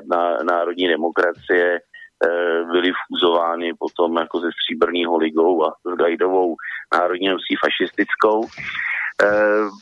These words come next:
pod, eh, jaksi obavou, že o budoucnost, eh, státu, eh, a národa před,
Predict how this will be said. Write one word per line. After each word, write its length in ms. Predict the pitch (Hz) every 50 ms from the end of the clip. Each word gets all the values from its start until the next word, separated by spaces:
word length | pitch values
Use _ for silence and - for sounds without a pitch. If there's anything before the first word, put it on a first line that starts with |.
| - _ -
pod, 180 | 98 101 95 - - - 113
eh, 1040 | 110 107 104 104 104 101 101 95 90 87 - - - 107 101 98 98 98 98 98 95
jaksi 460 | 92 90 - - - 104 95 92 87 - - - - - _ _ -
obavou, 540 | 87 87 87 98 98 98 98 101 101 101 101
že 160 | 92 98 98
o 160 | 98 92 - -
budoucnost, 840 | 90 92 92 95 98 95 92 - - 98 98 90 - - - _ - 104
eh, 40 | 98 95 95 - - - -
státu, 640 | - 90 87 85 87 - - 107 104 98 95 92 85
eh, 640 | - - - - - 104 98 98 98 98 98 -
a 160 | - - 87
národa 680 | 85 80 80 85 87 92 92 92 95 95 92 92 90 87 - - -
před, 280 | - - 90 82 -